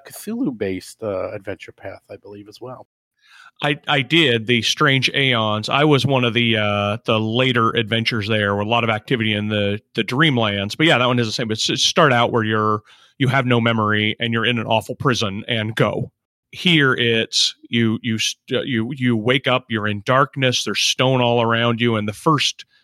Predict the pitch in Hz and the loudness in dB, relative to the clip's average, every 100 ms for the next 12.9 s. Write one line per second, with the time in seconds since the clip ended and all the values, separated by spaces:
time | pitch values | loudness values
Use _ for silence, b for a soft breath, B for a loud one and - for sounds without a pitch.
0 | _ 123 123 147 156 135 123 120 117 107 | _ -8 2 4 4 2 -4 -4 -2 -4
1 | 101 123 - - 139 - 123 120 120 107 | -6 -8 -2 -2 -2 -4 -4 -2 -2 -4
2 | - 120 107 - 110 - 143 117 - 123 | -4 -6 -6 -6 -4 -2 0 -2 -2 -4
3 | 110 117 - 127 117 - - 110 110 107 | -4 -4 0 0 0 0 0 2 0 -2
4 | 110 117 113 104 113 - 107 107 101 135 | -2 0 -2 -2 -2 -2 -4 -4 -4 -4
5 | 143 - 131 - - - _ _ - 143 | -6 -4 -4 -6 -12 -18 _ _ -8 -4
6 | 139 - 131 120 123 - 107 107 - 110 | -4 0 -2 -2 -4 -6 -8 -10 -12 -10
7 | 104 98 104 104 104 101 95 101 87 117 | -8 -8 -10 -10 -10 -10 -10 -12 -12 -16
8 | 120 - 113 85 82 101 95 101 92 92 | -20 -14 -10 -10 -12 -16 -12 -12 -12 -14
9 | 87 104 90 - B B B B B 135 | -14 -10 -10 -10 B B B B B 0
10 | 139 139 175 214 190 156 143 147 139 131 | 0 4 4 6 4 2 -2 -2 0 0
11 | 123 117 131 - 135 131 120 123 - 113 | -2 -2 -6 -6 -2 0 -2 -10 -14 -14
12 | 104 110 101 - 104 - 110 101 - | -6 -6 -6 -10 -12 -4 -2 -2 -4